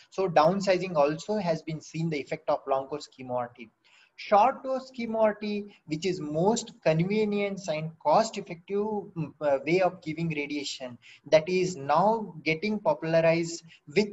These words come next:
availability of Rapido trial. The radiation will be given initially five gyri per fraction for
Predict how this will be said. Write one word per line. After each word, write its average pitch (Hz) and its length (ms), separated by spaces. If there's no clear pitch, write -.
availability 160 640
of 147 240
Rapido 147 460
trial. 127 320
The 170 440
radiation 220 680
will 214 140
be 190 100
given 180 420
initially 170 540
five 135 300
gyri 165 960
per 180 220
fraction 170 540
for 151 220